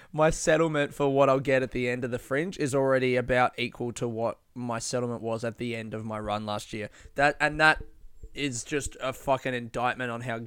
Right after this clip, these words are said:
garbage the Perth Fringe was, and my venue, and my time slot. I was doing five thirty P M. Go fuck yourself. Um,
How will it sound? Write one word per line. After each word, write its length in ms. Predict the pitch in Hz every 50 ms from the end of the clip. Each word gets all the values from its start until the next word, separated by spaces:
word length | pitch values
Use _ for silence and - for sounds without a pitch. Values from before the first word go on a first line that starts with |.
| - -
garbage 480 | - 123 117 120 117 113 120 117 113
the 100 | 117 123
Perth 300 | - - 131 120 120 113
Fringe 340 | - - - 123 120 117 113
was, 280 | 117 123 120 117 - - _ - - _ -
and 200 | - 214 214 202
my 120 | 180 165
venue, 500 | 139 117 135 131 131 131 131 135 135 127 _ - - - -
and 140 | - 185 190
my 120 | 180 165
time 320 | 151 - - 147 135 135 139
slot. 200 | - 165 165 185
I 40 | 214
was 140 | 226 220
doing 180 | - 262 254 247
five 480 | - - - - - 147 156 156 156 143
thirty 340 | - - 147 143 143 143 135
P 360 | - - - 139 127 127 123
M. 160 | 123 123 117
Go 180 | - - 180 196
fuck 500 | 156 - - - - 101 104 113 - -
yourself. 560 | 113 113 - - 127 117 110 110 107 - - _ _ _ _ _ _
Um, 580 | - 127 120 120 117 117 117 117 117 117 113 110